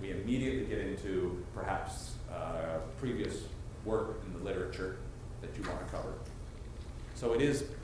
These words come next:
it's a kind of a logical beginning, uh, early on in the presentation. I will also, uh, suggest that it's a great way to get the question and answer period on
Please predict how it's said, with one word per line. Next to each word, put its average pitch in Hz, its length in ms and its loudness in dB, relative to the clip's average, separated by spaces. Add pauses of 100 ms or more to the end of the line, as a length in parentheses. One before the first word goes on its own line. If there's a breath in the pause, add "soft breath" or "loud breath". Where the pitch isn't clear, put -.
(200)
it's 123 120 -2
a 135 60 -2
kind 139 200 2
of 120 60 4
a 107 100 8
logical 113 600 4
beginning, 98 560 0 (1000)
uh, 104 60 -2 (180)
early 107 260 6
on 104 220 6
in 95 60 2
the 95 60 0
presentation. 101 600 2 (280)
I 101 120 0
will 104 180 4
also, - 560 6 (1700)
uh, 87 200 0 (800)
suggest - 680 2
that 110 120 0
it's - 180 -2
a 107 40 0
great 135 460 4
way 117 220 2 (140)
to 104 300 2 (800)
get 123 300 6
the 110 160 2 (160)
question 143 480 2
and 117 200 2
answer 131 540 0
period 92 340 2
on 92 240 0